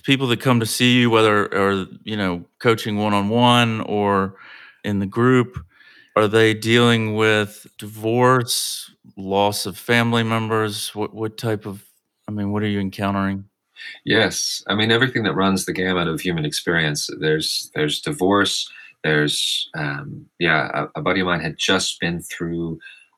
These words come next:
Speaker 2: a, a severe and, and, and abrupt divorce. And he came into our, our program like a phoenix. He was, he was on fire with the, the truth of his pain.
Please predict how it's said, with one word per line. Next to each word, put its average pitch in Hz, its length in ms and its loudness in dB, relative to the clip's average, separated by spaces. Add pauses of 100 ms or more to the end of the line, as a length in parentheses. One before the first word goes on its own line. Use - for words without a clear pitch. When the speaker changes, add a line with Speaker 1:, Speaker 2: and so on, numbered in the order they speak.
(120)
Speaker 2:
a, 156 600 -2 (240)
a - 60 -6
severe 90 880 0
and, 80 380 -4
and, 76 300 -4
and 73 100 -6
abrupt 80 680 0 (320)
divorce. 78 600 -4 (260)
And 80 160 -2
he 92 140 0
came 95 460 2
into 87 880 0
our, 78 280 -2 (160)
our 78 180 -4
program 78 480 -4
like 73 220 -4 (100)
a 82 80 -10
phoenix. 78 640 -4
He 82 180 -4
was, 78 640 -2 (540)
he 104 100 2
was 92 240 4
on 87 420 0
fire 80 580 0
with 80 260 -4
the, 76 200 -2
the - 120 -4
truth - 540 -2
of 73 280 -4
his 76 260 -4
pain. 73 500 -4